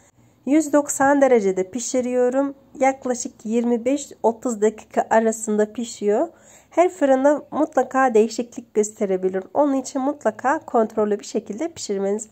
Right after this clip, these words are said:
tavsiye ediyorum. Ve şunun güzelliğine bakar mısınız? Gerçekten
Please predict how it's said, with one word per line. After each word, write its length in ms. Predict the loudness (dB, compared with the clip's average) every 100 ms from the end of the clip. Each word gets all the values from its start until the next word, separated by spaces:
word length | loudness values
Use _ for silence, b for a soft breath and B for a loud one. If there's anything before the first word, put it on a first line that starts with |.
| _
tavsiye 500 | 0 0 -2 -4 -2
ediyorum. 520 | -2 -2 -2 0 -2 -4 b b b b b b b b _ _
Ve 80 | -4
şunun 280 | 0 -2 0
güzelliğine 500 | 4 4 4 0 2
bakar 380 | 0 2 2
mısınız? 440 | 2 0 -4 -8 -10 -14 _ b b b 0
Gerçekten 800 | 2 2 0 -4 -2 -2 -2